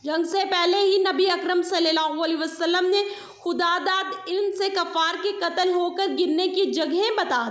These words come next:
दी। इंसार के दो बच्चों ने नबी अकरम सल्लल्लाहु अलैहि वसल्लम की शदीद मोहब्बत में खास अबू जहल को कत्ल करने के लिए जंग में शिरकत की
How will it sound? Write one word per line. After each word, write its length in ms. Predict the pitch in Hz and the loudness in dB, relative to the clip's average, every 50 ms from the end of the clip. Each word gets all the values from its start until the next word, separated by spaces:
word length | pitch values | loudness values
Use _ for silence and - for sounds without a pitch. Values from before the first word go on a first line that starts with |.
| 214 285 | -4 -4
दी। 100 | 294 240 - - - - - - - - - - | -4 -4 -6 -10 -16 -18 -20 -20 -20 -20 -10 -4
इंसार 520 | 285 294 294 285 - 381 330 339 349 370 | -2 -2 -2 0 0 0 2 2 2 0
के 180 | 359 359 415 427 | 0 -2 -2 -2
दो 220 | 349 285 359 339 349 | 0 0 0 0 0
बच्चों 400 | 285 330 320 - - - 370 370 | 0 -2 -4 -2 -2 0 2 2
ने 140 | 359 403 403 | 4 4 4
नबी 280 | 349 349 330 262 349 | 4 2 2 2 2
अकरम 340 | 381 392 381 349 349 359 359 | 2 2 0 0 2 2 2
सल्लल्लाहु 600 | 359 370 370 339 349 330 359 339 320 311 285 320 | 2 2 2 4 4 4 4 4 2 2 2 0
अलैहि 160 | 339 339 330 349 | 0 2 2 0
वसल्लम 460 | 320 330 330 - 349 359 370 381 370 | 0 -2 -2 0 0 2 2 2 2
की 160 | 370 359 381 | 2 2 2
शदीद 440 | 370 381 349 269 254 349 370 370 320 | 2 0 0 0 2 2 2 2 2
मोहब्बत 580 | 320 339 302 311 285 233 233 233 339 330 339 339 | 2 0 0 -2 -4 -4 -2 -2 -2 -2 0 0
में 140 | 359 392 403 403 403 - - - - - - | 0 0 0 -2 -6 -10 -14 -14 -14 -8 -2
खास 340 | 359 339 359 370 370 - - - | 0 2 2 2 0 -4 -6 -6
अबू 240 | 277 247 294 381 | -4 0 0 0
जहल 400 | 392 320 381 359 339 339 359 359 | 2 2 2 2 2 4 2 2
को 180 | 370 370 403 403 | 2 0 0 -2
कत्ल 340 | 403 - 339 330 330 381 415 | 0 -2 -4 -2 0 0 -2
करने 380 | 403 392 370 311 320 349 359 | 0 0 0 0 2 0 0
के 160 | 359 370 392 359 | 0 0 0 2
लिए 240 | 320 349 339 370 | 2 2 2 2
जंग 320 | 392 381 - 330 339 359 359 | 2 0 0 0 2 2 2
में 160 | 349 370 381 | 2 2 2
शिरकत 520 | 359 - - 370 - - - 403 415 415 - | 0 0 0 0 0 0 -2 -4 -4 -4 -4
की 380 | - 339 302 269 - - - | -4 -2 -2 -2 -4 -8 -12